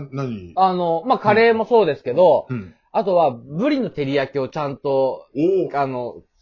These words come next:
Speaker 2: 切りで買ってきて、つけて、
Speaker 1: ほうほうほう。
Speaker 2: 焼くとか。
Speaker 1: ほうほうほうほう。
Speaker 2: はい。まあ、あとはね、まあ、本当に簡単なもんですけども、
Speaker 1: うん。
Speaker 2: あの、コンロがうちちっちゃいんで、
Speaker 1: うん。
Speaker 2: あんまりこ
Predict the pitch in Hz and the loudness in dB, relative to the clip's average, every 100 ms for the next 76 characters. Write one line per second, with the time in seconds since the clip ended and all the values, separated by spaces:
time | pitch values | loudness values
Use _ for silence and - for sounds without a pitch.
0 | _ - 202 196 202 139 - 143 139 - | _ -6 -2 0 -2 -4 -8 -10 -6 -2
1 | 160 - - 147 - 262 262 113 87 - | -2 -2 -4 -4 -4 0 2 0 -4 -4
2 | 147 127 113 104 143 - - 131 - 110 | -2 -2 -4 -4 -6 -8 -6 -6 -4 -2
3 | 104 87 - - 143 - 113 101 82 - | -2 -4 -10 -6 -6 -6 -10 -14 -18 -20
4 | - _ _ _ _ _ _ - 123 92 | -20 _ _ _ _ _ _ -12 -8 -8
5 | - _ _ 170 143 220 254 202 143 156 | -12 _ _ 0 2 4 4 4 4 2
6 | 151 165 160 214 269 262 208 208 240 240 | 2 2 2 -4 -6 -4 -4 0 0 0
7 | 247 269 226 180 127 120 139 120 - - | -4 -4 -4 -4 -6 -6 -6 -6 -8 -12
8 | 104 92 131 131 127 123 123 131 294 381 | -8 -2 0 0 -2 -4 -4 -4 -4 -4
9 | 392 220 123 120 - _ - _ 160 143 | -2 -2 -2 -4 -6 _ -20 _ -4 -2
10 | 120 98 101 104 90 92 127 101 73 _ | -4 -6 -6 -6 -8 -10 -12 -12 -16 _
11 | - 240 254 254 247 226 226 220 208 - | 0 0 0 -6 -4 0 2 2 0 -4